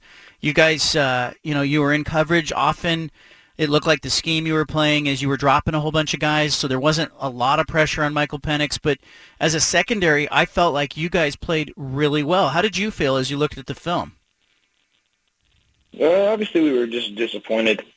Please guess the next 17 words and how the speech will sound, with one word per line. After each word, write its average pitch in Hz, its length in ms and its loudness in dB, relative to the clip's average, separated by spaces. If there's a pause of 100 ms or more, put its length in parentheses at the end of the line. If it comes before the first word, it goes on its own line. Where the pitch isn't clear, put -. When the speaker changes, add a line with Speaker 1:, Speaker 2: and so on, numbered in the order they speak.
(400)
Speaker 2:
Um, 104 440 -4 (920)
you 175 100 4
know, 185 80 4
when 208 100 2
you 196 120 2
lose 202 220 2
a 135 60 0
game, 147 480 0 (840)
nothing 156 360 0
good 135 220 0
that 127 140 2
you 120 140 -2
do, 120 420 0 (120)
do 127 460 0 (260)
really, 117 280 0
really 113 220 0
matters, 101 460 0